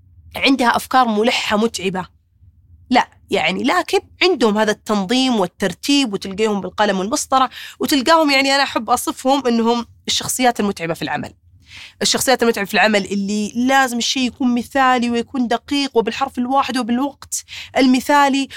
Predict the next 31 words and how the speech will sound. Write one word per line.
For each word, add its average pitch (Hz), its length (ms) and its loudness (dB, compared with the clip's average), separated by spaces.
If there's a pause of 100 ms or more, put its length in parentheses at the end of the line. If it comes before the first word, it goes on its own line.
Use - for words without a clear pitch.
(140)
وتلقاهم 254 460 2
هم 294 160 2
أصلا 202 640 2
غير 294 260 2
مرنين 254 480 4 (100)
أبدا، 240 340 2 (320)
ما 277 100 4
عندهم 269 340 2
فرصة 233 300 -4
ثانية، 262 360 2
ولا 269 200 4
عندهم، 240 440 0 (340)
آه، 202 340 4
تقبل 220 540 0
لاعتذار 226 480 2
الآخرين، 247 640 0
ولا 302 280 0
عندهم 294 220 -2
كذا، 247 420 -2
ماشيين 254 520 0 (240)
سيدة 285 380 4
بطريقة 233 460 0
مزعجة 214 480 -2
يعني. - 420 -20 (920)
هؤلاء 262 320 4
المثاليين 262 400 2
هم 285 180 4
يعتقدون 247 460 0
دائما 269 240 2
أنهم 214 220 0
صح، - 400 -4